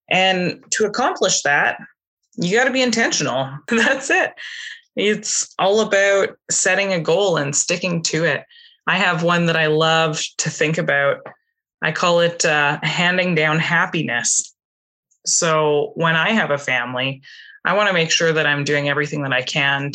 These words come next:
to help them understand what being happy looks like. And I think that that's our obligation to our children, is to go,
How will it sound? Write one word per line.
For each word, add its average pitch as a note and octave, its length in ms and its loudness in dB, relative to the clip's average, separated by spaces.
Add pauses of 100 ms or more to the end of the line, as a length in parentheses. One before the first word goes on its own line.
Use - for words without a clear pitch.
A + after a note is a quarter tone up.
to C#3 300 0
help E3+ 380 -2
them C#3 480 -2 (840)
understand F3 640 0
what D3 140 -2
being D#3 160 0
happy E3 280 -2
looks D3 280 -2
like. B2+ 300 -2 (640)
And D#3+ 100 0
I E3+ 80 0
think G#3 200 -2
that E3+ 160 0
that's E3+ 240 0
our D#3+ 280 0
obligation D#3+ 680 0
to - 120 -2
our D#3 80 2
children, D3+ 640 0
is D3 240 0
to E3+ 80 -2
go, D3 220 0